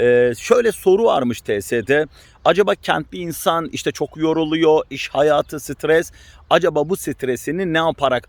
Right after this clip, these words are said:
atmaz diye bir soru varmış. Haliyle ek iş, yani kendi çalışması dışında ek iş yapıyormuş. Bu ek iş haliyle kentin gürültüsünü, stresini atma adına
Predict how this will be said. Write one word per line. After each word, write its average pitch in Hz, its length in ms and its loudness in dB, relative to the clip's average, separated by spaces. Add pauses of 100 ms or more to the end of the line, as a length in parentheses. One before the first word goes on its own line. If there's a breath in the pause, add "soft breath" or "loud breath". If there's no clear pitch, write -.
atmaz 135 640 -2
diye 131 180 -2
bir 156 60 -4
soru 135 300 0
varmış. 123 480 0 (280 soft breath)
Haliyle 170 520 2 (140)
ek 202 200 0 (160)
iş, - 440 -6 (180)
yani 147 440 0 (120)
kendi 139 360 -2
çalışması 131 680 -4
dışında 123 360 -2 (100)
ek 151 240 -6
iş - 120 -8
yapıyormuş. 123 680 -2 (240 loud breath)
Bu 135 140 0 (120)
ek - 280 -2
iş 139 280 -6 (200 soft breath)
haliyle 131 540 2
kentin 123 640 -4
gürültüsünü, 127 720 -2
stresini 131 540 -4
atma 131 340 0
adına 127 380 0